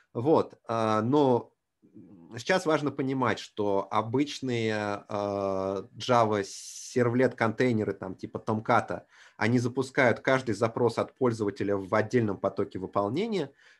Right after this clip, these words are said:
а, э, connection не может быть расшарен между разными потоками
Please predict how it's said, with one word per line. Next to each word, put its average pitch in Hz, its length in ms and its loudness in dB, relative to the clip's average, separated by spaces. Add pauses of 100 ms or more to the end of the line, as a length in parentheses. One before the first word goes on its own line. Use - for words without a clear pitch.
(140)
а, 117 500 4 (180)
э, 113 140 -6
connection 135 760 0
не 135 200 0
может 135 420 2
быть 110 220 -2
расшарен 113 440 0
между 104 280 -2
разными 101 320 0
потоками 101 560 -6